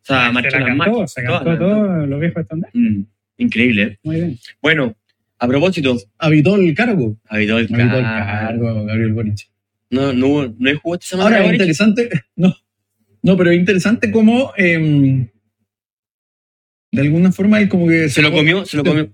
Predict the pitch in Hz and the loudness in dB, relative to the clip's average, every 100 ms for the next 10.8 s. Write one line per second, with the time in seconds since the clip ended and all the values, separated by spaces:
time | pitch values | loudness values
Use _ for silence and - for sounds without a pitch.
0 | - 143 139 143 185 196 170 220 196 101 | -4 0 2 2 4 2 2 0 0 -4
1 | - 143 147 - 175 131 160 160 143 214 | -4 -2 0 -2 -2 0 0 0 0 0
2 | 247 269 247 _ - - _ _ _ - | 0 -2 -8 _ -14 -14 _ _ _ -2
3 | 175 190 175 220 226 220 208 - 185 180 | 0 2 2 2 0 0 -2 -2 0 2
4 | 170 214 262 - 302 320 - - - _ | 2 2 0 0 -2 -2 -8 -16 -20 _
5 | _ - 180 202 208 208 196 170 151 208 | _ -4 0 0 0 -2 0 -2 -2 0
6 | 190 185 - 170 - - 170 151 185 175 | 0 0 0 -4 -4 -4 -2 0 0 0
7 | 170 160 151 143 - - _ - 233 247 | -2 0 0 -2 -6 -16 _ 0 2 2
8 | 247 - 226 214 226 208 202 185 165 165 | -4 -2 0 2 2 2 2 0 0 0
9 | 165 190 208 196 190 180 190 180 180 165 | 2 2 2 0 0 0 -2 0 -2 -4
10 | - _ _ - - 160 156 - | -8 _ _ -20 -6 -4 -4 -6